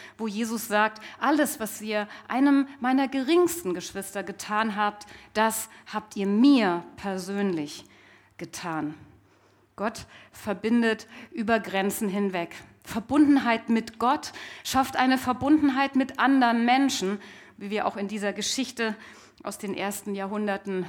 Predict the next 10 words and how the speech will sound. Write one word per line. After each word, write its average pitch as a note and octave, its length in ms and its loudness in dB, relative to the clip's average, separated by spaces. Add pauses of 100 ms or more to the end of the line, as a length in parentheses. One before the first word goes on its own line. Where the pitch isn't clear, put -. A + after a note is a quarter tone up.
des G3 140 -14
Christentums G3+ 880 -6 (880)
merken. A3+ 580 -2 (1200)
Und A3 140 -6
Verbundenheit G#3 920 0
mit G#3 300 0
Gott, C4 260 4
Verbundenheit B3+ 840 4
miteinander, C4 640 4
das C#4+ 380 2